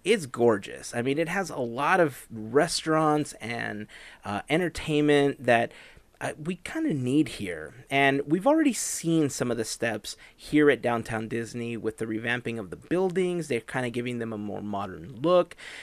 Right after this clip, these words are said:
We're getting a couple of breweries. You know, Ballast Point is gonna be opening soon. We're also gonna be getting Black Tap Craft Burgers and Beer,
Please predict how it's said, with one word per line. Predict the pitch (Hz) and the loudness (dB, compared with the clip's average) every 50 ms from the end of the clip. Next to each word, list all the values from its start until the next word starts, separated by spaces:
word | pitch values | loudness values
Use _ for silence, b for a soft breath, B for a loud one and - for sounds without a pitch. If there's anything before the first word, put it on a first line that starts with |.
| B B | B B
We're | - 117 113 | -2 -2 -2
getting | 107 - 123 127 123 117 120 120 120 120 120 117 117 B B B B B B | 0 2 4 4 6 4 4 2 2 0 0 -2 -4 B B B B B B
a | - 95 | -10 -10
couple | - - 135 117 - 113 117 113 113 - - | -2 -2 -2 -2 0 2 2 2 2 2 0
of | 107 98 92 - - | -4 -6 -6 -6 0
breweries. | 135 143 160 165 165 160 156 156 156 156 156 156 151 131 | 4 6 8 8 8 8 8 8 8 8 8 6 4 2
You | 117 110 | -2 -6
know, | 117 101 | -6 -4
Ballast | - 110 107 101 95 - - _ | -4 -4 -4 -4 -6 -8 -12 _
Point | - 156 151 151 | 0 2 4 4
is | 156 143 | 4 2
gonna | - 156 151 147 | 2 0 0 0
be | 147 147 147 - | 2 0 0 2
opening | - 147 143 - 147 143 143 139 135 | 2 0 0 0 -4 -4 -4 -6 -6
soon. | - - - 143 143 143 139 139 139 139 131 - _ | -8 -6 -4 -4 -2 -2 -2 -2 -2 -4 -6 -10 _
We're | - 147 165 | 6 6 8
also | 165 170 - 170 | 8 6 2 2
gonna | 170 175 165 | 2 4 4
be | 165 156 | 4 6
getting | 156 156 156 147 147 | 6 6 6 6 0
Black | 135 - 127 127 139 143 156 - _ | 0 0 4 4 6 6 4 0 _
Tap | - - 160 147 151 - | -2 2 2 2 2 0
Craft | - - - 139 131 - - _ | -4 0 2 2 2 2 0 _
Burgers | 139 135 127 131 127 117 - | 2 2 4 2 -2 -2 -2
and | 107 101 95 95 - | -6 -6 -6 -8 -4
Beer, | - 131 143 156 156 156 151 151 151 151 | 0 4 6 6 8 8 8 6 6 4